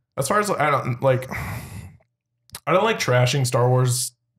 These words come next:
too much. I like trashing the people <laughs> involved in Star Wars, 'cause those decisions directly affect how people perceive certain things that, like,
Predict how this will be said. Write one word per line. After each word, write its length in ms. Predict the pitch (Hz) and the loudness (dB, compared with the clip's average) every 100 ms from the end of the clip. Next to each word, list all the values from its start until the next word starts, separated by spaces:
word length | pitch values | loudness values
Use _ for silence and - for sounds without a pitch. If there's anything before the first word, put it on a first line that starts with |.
| _ | _
too 220 | - 131 | -2 2
much. 400 | 127 139 139 - - | 4 2 0 -6 0
I 60 | |
like 160 | 127 127 | 2 2
trashing 320 | 139 123 131 | 2 0 2
the 80 | 120 | 2
people 220 | 127 120 | 2 -2
<laughs> 100 | - | -2
involved 500 | 196 151 127 120 131 - | 0 2 4 4 2 0
in 100 | 147 | -2
Star 240 | - 160 | 0 2
Wars, 320 | 165 185 185 - _ - - - - _ | 2 0 -4 -12 _ -20 -20 -20 -20 _
'cause 440 | - 139 127 120 113 | -2 0 2 0 0
those 340 | 135 147 165 | 0 2 0
decisions 500 | 151 131 147 135 120 | 0 0 0 2 0
directly 380 | 113 120 120 123 | 2 2 2 2
affect 340 | 120 120 110 - | 2 2 -2 0
how 180 | 127 | 0
people 300 | 120 127 123 | 2 2 2
perceive 480 | 123 127 120 120 120 | 0 0 0 2 0
certain 260 | - 123 120 | 0 0 2
things 200 | 127 120 | 2 2
that, 120 | 123 | 2
like, 120 | 131 | 0